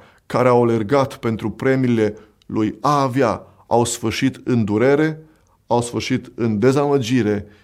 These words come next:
și în moarte. Dragilor, să rămânem cu atât din acest prim episod. A avea este important doar dacă mai întâi suntem.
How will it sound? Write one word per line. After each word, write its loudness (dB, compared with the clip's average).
și -6
în -2
moarte. -4
Dragilor, 2
să 0
rămânem 4
cu -4
atât -2
din -2
acest -4
prim -4
episod. -6
A 2
avea 0
este -4
important 0
doar 2
dacă -2
mai -2
întâi -4
suntem. -8